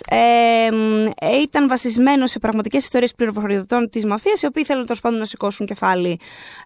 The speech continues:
ε, και να βελτιώσουν, ας πούμε, τη ζωή τους. Κέρ-, κέρδισε οκτώ Όσκαρ. Έχω κάνει γύρω στα τρία Σαρδάμ σε ένα λεπτό μέσα, εντάξει, το προσπερνάμε αυτό. Εμ,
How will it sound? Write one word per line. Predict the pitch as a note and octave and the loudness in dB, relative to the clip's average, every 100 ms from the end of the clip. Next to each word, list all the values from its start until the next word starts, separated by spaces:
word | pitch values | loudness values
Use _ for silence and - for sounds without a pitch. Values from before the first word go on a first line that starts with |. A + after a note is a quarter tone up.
| - F#3+ G3 | -2 0 0
ε, | G3 | 0
και | B3+ | -2
να | A3+ G#3 G3 - | 0 0 0 -4
βελτιώσουν, | G3+ G#3+ - G#3 G3+ G3+ G3+ G#3+ F#3+ F3+ | -6 -6 -2 0 2 2 2 0 -2 -6
ας | F#3+ | -4
πούμε, | F#3+ | -4
τη | F#3+ | 0
ζωή | B3 G4+ - | 2 2 2
τους. | G4 - | 0 0
Κέρ-, | D#4+ D4 A#3+ | 0 0 -2
κέρδισε | B3+ B3+ B3 | -2 -2 -4
οκτώ | - - | -6 0
Όσκαρ. | D#4 A3 - C4+ F#4 - - | 2 2 0 0 0 -4 -10
Έχω | G#3+ | -6
κάνει | - A3+ | -2 -2
γύρω | G#3+ A3 | -2 -4
στα | G#3+ F#3+ | -4 -6
τρία | G#3+ G#3+ | -2 -2
Σαρδάμ | G3+ F#3 F#3+ F#3 - - - - | -2 -2 -2 -2 -6 -18 -20 -10
σε | G3+ | -6
ένα | F#3+ | -4
λεπτό | F3 F#3+ | -4 -2
μέσα, | E4 - | 0 0
εντάξει, | C4 G#3 A3 - G#4 - - - - | 0 0 -2 0 -2 -2 -14 -12 -4
το | |
προσπερνάμε | G#3+ A3+ A3+ A3 G#3+ | -2 0 2 2 2
αυτό. | A3 G4+ A#4+ - - - | 0 0 -2 -10 -20 -2
Εμ, | - C4 C4 C4 B3+ B3+ B3+ | 2 4 4 2 2 2 0